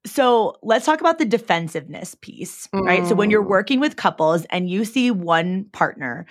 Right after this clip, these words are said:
Speaker 1: is super, super defensive, as someone who's done a ton of work around this,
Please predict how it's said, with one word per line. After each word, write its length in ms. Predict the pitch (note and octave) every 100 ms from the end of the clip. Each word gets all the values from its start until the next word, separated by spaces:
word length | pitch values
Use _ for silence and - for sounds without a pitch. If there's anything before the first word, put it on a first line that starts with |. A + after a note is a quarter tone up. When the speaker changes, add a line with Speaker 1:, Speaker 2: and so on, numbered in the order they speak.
| - - -
Speaker 1:
is 180 | G#3
super, 760 | D#3+ - - - A#3+ E3 G#3+ G3+
super 340 | F#3+ F3+ F3
defensive, 640 | D#3 D#3+ C#3+ D#3 D#3 G2 - _ - - _ -
as 240 | G#3+ B3+
someone 220 | A#3+ A3
who's 200 | G3 F3
done 220 | D3 E3+
a 60 | E3
ton 160 | - D#3+
of 80 |
work 180 | C#3 D3
around 300 | D#3 C#3+ D3+
this, 340 | D3+ E3 F#3